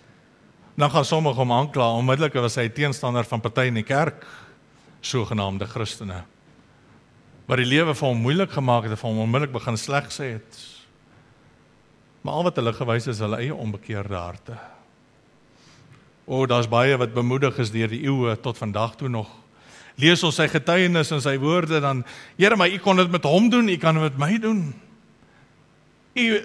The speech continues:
roep nie 'n kind tot bekering uit die dieptes en dan sit u hom op die agterste bank en u, u roep hom en u stuur hom in die voorste linies in. "Gaan uit." Dis die patroon van elkeen van sy kinders.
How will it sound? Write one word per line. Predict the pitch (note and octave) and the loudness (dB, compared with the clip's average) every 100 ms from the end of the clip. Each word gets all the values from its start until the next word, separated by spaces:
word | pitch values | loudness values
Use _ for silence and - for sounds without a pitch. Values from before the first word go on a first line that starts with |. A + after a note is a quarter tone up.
| G#3+ | 4
roep | G#3 - | 4 4
nie | B3+ | 2
'n | A3 | 2
kind | - A3+ A3 - - - - - - - | 4 4 4 0 -10 -14 -18 -20 -12 2
tot | A3+ | 2
bekering | F3+ - G3 A#3 A3 G3+ D3+ A2 - | 2 -2 2 4 6 4 0 -4 0
uit | G3 | 0
die | F#3+ | 2
dieptes | D3+ A#3 A3 G3+ - | 0 0 2 2 2
en | F#3 | 2
dan | E3 | 2
sit | - F#3+ | 2 0
u | G3+ | 2
hom | F#3+ | 0
op | E3+ | 2
die | F3+ | 0
agterste | F#3+ - E3+ - | 0 -2 -4 0
bank | D#3 F3+ F#3+ | 2 2 4
en | F3+ | 0
u, | E3 C#3 - - | 0 -4 -10 2
u | F3+ | 6
roep | F#3+ B3+ | 6 4
hom | A3 F#3 | 2 2
en | |
u | D3+ | 2
stuur | A3 A#3 | 0 0
hom | A3 | 2
in | F#3 | 2
die | - | 4
voorste | A#3+ - F#3+ | 2 2 0
linies | G3+ C#4+ C4+ A3+ | 0 0 -2 4
in. | G#3+ D3 - - - | 2 2 -6 -14 4
"Gaan | E3 | 4
uit." | G3+ A#3 - - - - - - - - - _ _ _ _ _ _ _ _ _ _ _ _ _ _ - | 6 2 -2 -16 -12 -10 -10 -14 -18 -20 -20 _ _ _ _ _ _ _ _ _ _ _ _ _ _ -8
Dis | B2 | -4
die | G3 | -4
patroon | B2 D3+ E3 C#3+ | -2 0 0 0
van | C3 | -2
elkeen | B2 E3 G#3+ G3+ | 2 0 0 -4
van | - A#2 | -4 -6
sy | A2 | -6
kinders. | G2+ G2+ G#2+ - | -8 -10 -12 -16